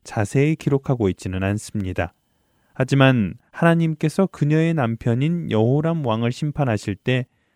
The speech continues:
아합의 딸인 아달랴와 결혼하였기 때문에 여호람과 이스라엘이 악을 행하였다고 말씀하신 것을 보면 아달랴도 유다 백성들이 바알 숭배를 하도록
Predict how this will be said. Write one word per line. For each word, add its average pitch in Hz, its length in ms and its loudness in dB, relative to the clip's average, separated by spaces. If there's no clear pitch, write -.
아합의 151 500 4
딸인 160 320 2
아달랴와 151 760 2
결혼하였기 139 720 0
때문에 98 480 0
여호람과 113 800 2
이스라엘이 117 720 0
악을 151 480 0
행하였다고 135 600 0
말씀하신 104 560 -2
것을 104 280 -2
보면 101 440 -4
아달랴도 120 800 4
유다 143 360 2
백성들이 143 680 0
바알 123 420 0
숭배를 151 520 0
하도록 110 420 0